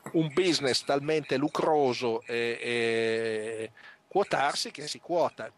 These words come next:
Google a suo tempo usò le, le, le,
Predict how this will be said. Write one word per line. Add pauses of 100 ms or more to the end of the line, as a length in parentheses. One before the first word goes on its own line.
Google
a
suo
tempo
usò (540)
le,
le,
le,